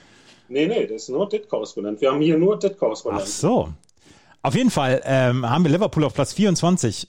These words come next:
Speaker 2: dreiundsiebzig Komma drei acht auf Platz dreiundzwanzig, Eintracht Frankfurt,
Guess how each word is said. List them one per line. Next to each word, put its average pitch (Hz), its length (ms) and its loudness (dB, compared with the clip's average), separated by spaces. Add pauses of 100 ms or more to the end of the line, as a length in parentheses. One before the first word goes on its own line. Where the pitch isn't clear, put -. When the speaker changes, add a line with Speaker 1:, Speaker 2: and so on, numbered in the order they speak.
(100)
Speaker 2:
dreiundsiebzig 156 520 0
Komma 160 200 0
drei 143 260 0
acht 139 220 -2
auf 123 160 -4
Platz 139 220 -2
dreiundzwanzig, 156 640 0
Eintracht 185 420 0
Frankfurt, 180 400 0